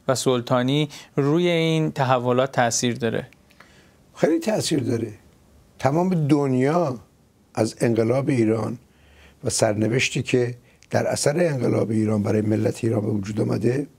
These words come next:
Speaker 2: عبرت گرفتن. تردیدی نیست. ما موقعی که وارد شدیم تجربه امروز مصر رو که نداشتیم.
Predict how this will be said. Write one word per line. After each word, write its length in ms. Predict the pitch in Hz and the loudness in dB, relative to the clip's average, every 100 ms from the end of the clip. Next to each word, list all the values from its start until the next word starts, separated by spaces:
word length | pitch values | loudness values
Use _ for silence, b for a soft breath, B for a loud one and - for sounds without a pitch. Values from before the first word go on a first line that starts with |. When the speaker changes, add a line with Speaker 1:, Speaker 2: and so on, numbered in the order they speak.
| _ _ - | _ _ -2
Speaker 2:
عبرت 380 | 139 117 196 - | 0 2 -2 0
گرفتن. 480 | 143 - - 101 92 _ _ _ b b b b _ - | -2 -2 -10 -14 -14 _ _ _ b b b b _ 0
تردیدی 460 | 110 110 170 262 | 0 2 0 0
نیست. 400 | 185 113 - - _ b b b b b b b - | 0 -2 -6 -12 _ b b b b b b b -4
ما 460 | 117 131 175 202 - _ | 2 2 2 0 -4 _
موقعی 340 | 190 208 127 131 | -6 0 0 2
که 120 | 131 | 2
وارد 320 | 127 127 123 | 2 2 0
شدیم 340 | - 120 180 208 | 0 0 -2 -2
تجربه 880 | 139 127 104 117 123 120 120 117 120 b b b b b - | -2 -2 0 2 2 2 2 0 -6 b b b b b 0
امروز 540 | 120 113 110 120 110 | 2 2 2 2 4
مصر 560 | 120 113 113 151 180 - | 2 2 2 2 0 -2
رو 80 | 185 | -2
که 140 | 196 | 0
نداشتیم. 680 | 190 254 226 120 - 107 | 0 0 0 -2 -2 -6